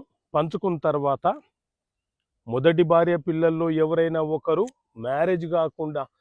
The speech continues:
చనిపోతే అతని వాటా అతని తోబుట్టువుకు మాత్రమే దక్కుతుంది, కానీ రెండో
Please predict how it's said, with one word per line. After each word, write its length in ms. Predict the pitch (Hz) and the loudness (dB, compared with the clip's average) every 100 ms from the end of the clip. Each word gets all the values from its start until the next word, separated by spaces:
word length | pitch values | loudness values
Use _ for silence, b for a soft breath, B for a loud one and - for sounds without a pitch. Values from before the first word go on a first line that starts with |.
| _ _ _ | _ _ _
చనిపోతే 600 | - 135 156 151 131 123 123 127 - _ - | -2 0 0 0 -2 -2 -4 -4 -10 _ -6
అతని 380 | 135 - 156 135 | -4 0 -2 -2
వాటా 400 | 113 107 - 180 262 _ _ _ _ _ _ _ - | -4 -8 -6 -6 -8 _ _ _ _ _ _ _ 0
అతని 380 | 170 226 233 202 | 2 4 2 2
తోబుట్టువుకు 800 | 196 233 254 262 214 240 233 214 196 | 4 6 6 2 2 0 0 2 2
మాత్రమే 640 | 185 180 _ 175 170 170 | 4 2 _ -2 0 0
దక్కుతుంది, 500 | 151 143 143 151 135 | -2 -4 -6 -6 -6
కానీ 320 | 120 127 135 269 - _ _ _ - | -4 -2 -2 -4 -10 _ _ _ -6
రెండో 360 | 143 214 247 | -2 2 6